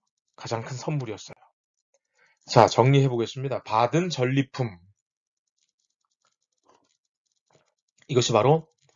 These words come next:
하나님의 율법이라면 나눠줄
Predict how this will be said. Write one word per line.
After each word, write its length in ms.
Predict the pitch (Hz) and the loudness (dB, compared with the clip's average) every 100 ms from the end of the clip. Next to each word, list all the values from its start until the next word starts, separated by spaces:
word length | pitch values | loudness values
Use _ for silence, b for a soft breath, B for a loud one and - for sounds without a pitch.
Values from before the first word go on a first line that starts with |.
| _ | _
하나님의 520 | - 170 170 156 135 | -6 0 0 0 -2
율법이라면 840 | 107 107 120 117 117 104 98 127 156 _ _ b b b b | -6 -6 -6 -2 -4 -4 -12 -14 -16 _ _ b b b b
나눠줄 720 | - 101 110 127 123 180 240 | -10 -6 0 0 2 2 2